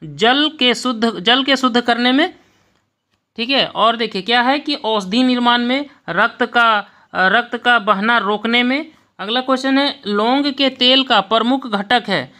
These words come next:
तो लौंग के तेल का प्रमुख घटक है यूरेनॉल। नेक्स्ट क्वेश्चन है हींग एवं तारपीन का तेल है,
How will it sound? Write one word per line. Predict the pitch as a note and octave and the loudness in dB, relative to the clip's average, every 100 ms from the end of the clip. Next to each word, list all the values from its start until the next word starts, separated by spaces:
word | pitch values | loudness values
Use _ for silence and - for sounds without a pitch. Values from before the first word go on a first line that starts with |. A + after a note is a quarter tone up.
| _ - | _ -8
तो | F#3+ | -2
लौंग | G#3 A#3+ C4 | 0 0 0
के | B3+ B3+ | -4 -4
तेल | B3+ A#3 B3 | -2 -2 0
का | C4 | -2
प्रमुख | B3+ G#3+ A3 A#3+ | 0 0 0 0
घटक | G#3 G#3+ A3 A#3+ | 0 0 0 2
है | D4 F4+ - _ F3+ | 2 0 -8 _ -4
यूरेनॉल। | G#3+ G#3+ A3 G#3 F#3+ D3+ C3+ - _ _ _ _ | 2 2 4 2 2 2 -4 -12 _ _ _ _
नेक्स्ट | G#3 A#3+ - | -8 -8 -4
क्वेश्चन | C4 C4 C#4 | -2 0 0
है | A3 G#3 C#4+ - _ _ _ | 2 0 -4 -10 _ _ _
हींग | - A#3+ D4+ D4+ - | -2 2 2 0 0
एवं | A#3 B3 A3+ C3+ | 2 4 2 0
तारपीन | C3+ G3+ G#3+ G#3+ C#4+ C#4+ | 0 2 2 0 -2 -2
का | C4 | 0
तेल | A3+ A3+ G3+ | 2 2 2
है, | D3 | -2